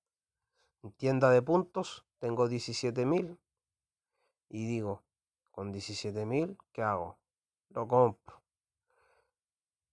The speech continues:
Solamente los dragones es necesario que los compren, ¿ya? Yo, bueno, a mi parecer es ahí. Y talento, talento, nivel cinco, ¿cierto?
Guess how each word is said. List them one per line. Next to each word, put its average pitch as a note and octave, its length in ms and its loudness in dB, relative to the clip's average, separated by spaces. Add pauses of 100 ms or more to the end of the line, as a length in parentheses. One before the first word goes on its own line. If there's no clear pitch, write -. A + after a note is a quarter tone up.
(480)
Solamente D3+ 520 4
los C#3 140 4
dragones C3 560 2
es C3+ 140 -6
necesario C3 500 -2
que A#2+ 80 0
los A2+ 120 -6
compren, A2 420 -6
¿ya? A2 200 -6 (600)
Yo, F#3 160 -10
bueno, A#2 360 -4
a G#2+ 100 -4
mi A#2 160 -6
parecer A2 440 -6
es G#2+ 100 -4
ahí. G#2 180 -12 (840)
Y B2+ 320 -8 (720)
talento, C#3+ 720 -4 (140)
talento, A#2 720 -10 (360)
nivel A2 300 -6
cinco, C3 400 -4
¿cierto? A#2+ 500 -6